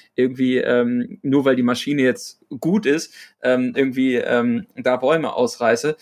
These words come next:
Das heißt für euch, alle, die jetzt zuhören, die Anforderung wird zukünftig sein,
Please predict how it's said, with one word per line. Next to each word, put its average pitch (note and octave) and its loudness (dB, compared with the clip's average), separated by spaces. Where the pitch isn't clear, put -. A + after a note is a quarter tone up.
Das C3 0
heißt G3+ -2
für D3+ -2
euch, G#3 -2
alle, C#3 2
die C#3+ -4
jetzt C3 2
zuhören, E3+ 0
die - -2
Anforderung E3 2
wird C#3 -2
zukünftig G3 -2
sein, D3 2